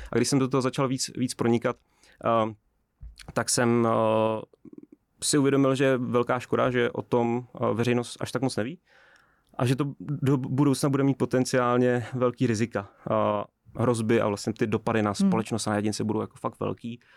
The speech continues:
Speaker 1: A tak jsem se tomu začal víc věnovat a vlastně, eh, eh, tak trošku punkově jsme o tom začali mluvit ve školách. Dělali jsme, eh, nějaký první pilotní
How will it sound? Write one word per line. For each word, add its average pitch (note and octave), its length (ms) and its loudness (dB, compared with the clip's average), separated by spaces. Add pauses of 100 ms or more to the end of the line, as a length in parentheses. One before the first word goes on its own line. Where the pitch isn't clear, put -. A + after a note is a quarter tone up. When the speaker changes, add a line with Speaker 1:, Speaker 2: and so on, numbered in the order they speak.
(280)
Speaker 1:
A A2+ 300 0 (240)
tak - 180 -2
jsem C3 160 2
se - 140 -4
tomu B2 400 2
začal A#2 480 0
víc B2 240 0
věnovat B2 400 2
a B2 40 0
vlastně, B2 320 0 (160)
eh, A#2 40 0 (800)
eh, A2+ 40 2 (440)
tak - 160 -6
trošku A#2+ 360 -6
punkově A#2 680 0
jsme A2+ 320 0
o G#2+ 100 -2
tom A#2 200 0
začali A2 260 -2
mluvit A#2 220 2
ve G2+ 100 -6
školách. A#2+ 440 0
Dělali A2 240 0
jsme, A2 220 -6 (560)
eh, - 20 2
nějaký A2+ 300 -2
první A2+ 300 0
pilotní A2+ 580 0